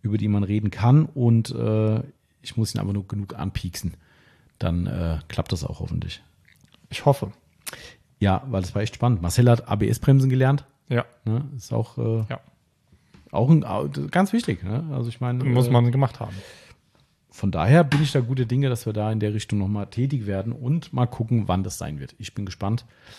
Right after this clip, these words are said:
Speaker 1: Aber danke der Nachfrage auf jeden Fall, Thomas. Wir, äh, ich geb mir sehr, sehr Mühe,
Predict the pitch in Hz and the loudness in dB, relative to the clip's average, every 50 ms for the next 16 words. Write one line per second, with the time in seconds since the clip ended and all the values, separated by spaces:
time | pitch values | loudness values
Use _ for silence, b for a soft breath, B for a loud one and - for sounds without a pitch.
0 | B B B B _ - 117 131 135 123 139 160 175 175 147 131 120 120 139 - | B B B B _ 4 6 8 8 8 8 6 4 4 4 4 4 4 2 0
1 | - 156 147 147 147 147 135 - 139 139 131 - 143 131 120 131 139 139 135 - | 0 2 2 2 2 0 -2 -2 -2 -2 -2 -2 -4 -2 -2 -2 0 -2 -2 -4
2 | - 120 117 117 117 117 117 117 117 117 113 110 110 110 107 - - - - - | -6 -4 -2 0 0 0 0 0 -2 -2 -2 -2 -2 -2 -4 -6 -10 -16 -16 -16
3 | - - 160 160 151 160 139 117 117 127 135 131 139 123 120 123 127 135 135 131 | 0 2 2 4 4 2 2 2 2 2 2 2 4 4 6 6 8 8 8 8
4 | 127 | 6